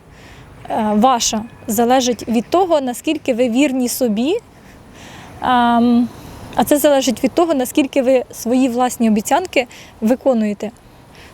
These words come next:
Тобто, там, сказала: «Лягаю спати не пізніше дванадцятої». Потрібно лягти, зробити все можливе, щоб лягти, якщо ви вже собі пообіцяли.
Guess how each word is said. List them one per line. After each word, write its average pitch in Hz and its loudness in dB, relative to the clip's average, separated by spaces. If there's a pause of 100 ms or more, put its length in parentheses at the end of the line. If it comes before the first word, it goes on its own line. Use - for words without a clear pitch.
(120)
Тобто, 269 0 (1000)
там, 226 -2 (640)
сказала: 349 2 (540)
«Лягаю 277 2
спати 277 -2 (760)
не 269 4
пізніше 254 -2 (160)
дванадцятої». 214 -2 (1080)
Потрібно 320 2
лягти, 254 -2 (320)
зробити 240 0
все 240 -6
можливе, 277 -2
щоб 240 -4
лягти, 233 -2 (440)
якщо 285 0
ви 277 -2
вже 233 0
собі 247 -4
пообіцяли. 220 -2